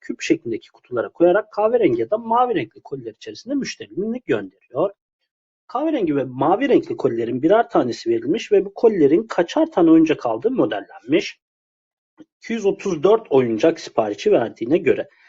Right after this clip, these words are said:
koli sayılarından hangisi seçilirse kolilerde boş yer kalmayacak ve oyuncak artmayacak şekilde paketleme yapılabilir. İlk olarak koliler ne kadar alıyor onu bulmamız lazım. Burada yatayda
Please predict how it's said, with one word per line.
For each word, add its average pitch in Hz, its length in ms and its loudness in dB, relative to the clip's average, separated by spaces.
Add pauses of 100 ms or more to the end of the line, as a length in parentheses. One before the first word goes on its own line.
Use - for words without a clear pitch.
(340)
koli 247 200 2
sayılarından 117 520 2
hangisi 220 400 -6
seçilirse 156 540 0
kolilerde 151 480 2
boş 151 440 0
yer 117 180 -2
kalmayacak 143 760 -2
ve 143 140 -2 (140)
oyuncak 151 580 2 (100)
artmayacak 107 720 -4
şekilde 170 360 -2
paketleme 170 680 -4 (260)
yapılabilir. 117 800 -2 (640)
İlk 339 300 4
olarak 151 340 2
koliler 262 460 2
ne 262 120 -4
kadar 120 260 -2
alıyor 165 260 -2
onu 170 220 2
bulmamız 107 480 -12
lazım. 170 580 -4
Burada 220 520 2
yatayda 214 680 -2